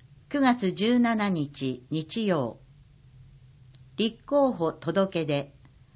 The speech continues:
九月十七日日曜、八時三十分から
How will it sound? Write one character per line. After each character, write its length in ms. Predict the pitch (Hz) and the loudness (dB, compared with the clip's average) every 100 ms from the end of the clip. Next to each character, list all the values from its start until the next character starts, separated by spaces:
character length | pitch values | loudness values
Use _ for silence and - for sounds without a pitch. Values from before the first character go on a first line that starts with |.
| - - - - | -20 -20 -20 -8
九 140 | - | 0
月 340 | 269 226 190 165 | 2 2 0 -2
十 280 | 170 247 254 | 2 2 4
七 300 | 240 226 214 | 4 2 0
日 420 | 151 147 135 131 | -2 -4 -6 -4
日 380 | 156 160 - 220 | -6 -6 -6 0
曜、 300 | 175 123 - - - - - | 0 0 -6 -18 -20 -20 -16
八 300 | - 240 294 | -2 0 2
時 120 | 247 220 | 0 0
三 300 | 233 247 247 | 2 4 4
十 140 | 240 | 2
分 320 | 240 170 165 | 0 -4 -2
か 200 | 143 135 | -2 -4
ら 240 | 131 127 | -2 -4